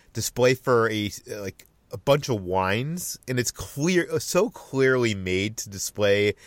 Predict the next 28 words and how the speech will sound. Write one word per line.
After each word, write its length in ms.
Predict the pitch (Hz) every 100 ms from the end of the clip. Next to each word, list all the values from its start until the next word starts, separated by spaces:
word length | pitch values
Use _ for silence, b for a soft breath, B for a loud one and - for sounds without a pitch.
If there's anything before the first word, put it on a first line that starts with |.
| B B -
the 100 | 120
wines 440 | 104 104 104 104
from 260 | - 104 95
John 220 | 104 101
Lasseter's 560 | 101 101 - 107 98 87
vineyards. 500 | 92 92 104 110 -
He 140 | 101
used 320 | 95 101 -
to 80 | 107
produce, 480 | - 101 101 - -
like, 160 | 104
a 80 | 107
wine 420 | 98 98 98 101
for 180 | 101 98 98
each 320 | 101 - - B B B
of 180 | 113 98
the 80 | 104
Pixar 480 | - - - 98
movies. 640 | 92 87 90 107 135 - - B B B -
And, 360 | 113 107 101
um, 560 | 104 98 95 92 92 87 b b b b _ _ _ _ -
it, 520 | - - - - 123 -
it's 160 | 131
funny 240 | - 131 120
because, 400 | 107 - 110 -
like, 160 | 107
right 180 | 117 120
now, 640 | 113 120 117 110 104 101